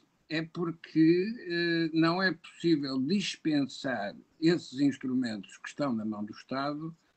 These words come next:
e o Estado, obviamente, que tem os instrumentos da sua mão, vai querer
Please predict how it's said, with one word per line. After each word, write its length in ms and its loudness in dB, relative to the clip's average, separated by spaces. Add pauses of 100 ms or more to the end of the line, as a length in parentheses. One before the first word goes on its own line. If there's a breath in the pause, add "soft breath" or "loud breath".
(280)
e 80 -20
o 60 -20
Estado, 560 0
obviamente, 800 0 (180)
que 120 -4
tem 400 2
os 120 -6
instrumentos 640 -2
da 120 -4
sua 260 -4
mão, 560 0
vai 240 -2
querer 560 -6